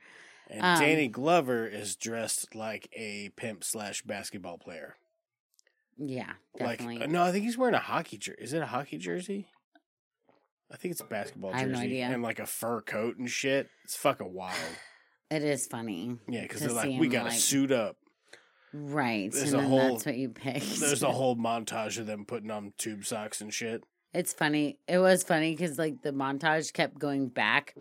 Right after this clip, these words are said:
Speaker 2: So it'd be like, it'd go from, like, the feet to the shins.
Speaker 1: Right.
Speaker 2: And then it'd go from, like, the shins to the knees.
Speaker 1: Yeah.
Speaker 2: <laughs> And then the knees to the hips.
Speaker 1: Yeah.
Speaker 2: And then eventually it'd get to, like, their whole body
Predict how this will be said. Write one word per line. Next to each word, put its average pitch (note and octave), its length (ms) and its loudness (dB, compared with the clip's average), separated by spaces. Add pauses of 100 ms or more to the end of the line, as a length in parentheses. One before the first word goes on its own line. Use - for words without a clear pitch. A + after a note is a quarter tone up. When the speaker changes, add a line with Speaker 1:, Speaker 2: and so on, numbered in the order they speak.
(400)
Speaker 2:
So - 140 4
it'd F3+ 100 6
be F3+ 60 2
like, D#3+ 260 4 (280)
it'd F3 140 0
go E3 160 8
from, D#3 220 0
like, D3 240 0
the D#3 180 4
feet - 460 -6
to F#3+ 160 2
the F3+ 160 4
shins. B2 840 2 (380)
Speaker 1:
Right. - 240 -4
Speaker 2:
And F3+ 100 6
then F3+ 80 6
it'd E3+ 140 4
go E3 160 8
from, E3 160 -2
like, D#3 180 0
the F3 100 -2
shins F3+ 600 0
to G#3 100 6
the F#3+ 160 2
knees. G#3 540 6
Speaker 1:
Yeah. E3 220 6
Speaker 2:
<laughs> - 60 -6
And B3+ 140 12
then C#4+ 440 12
the A#3+ 120 10
knees A#3+ 540 8
to C#4 160 2
the E4 280 0
hips. G#3+ 640 6
Speaker 1:
Yeah. C3 360 4
Speaker 2:
And G#3+ 100 10
then G3+ 240 8
eventually F3+ 540 4
it'd D3 140 0
get D#3+ 240 0
to, - 120 0
like, D3 200 4
their D3+ 160 4
whole C3+ 200 2
body B2+ 640 0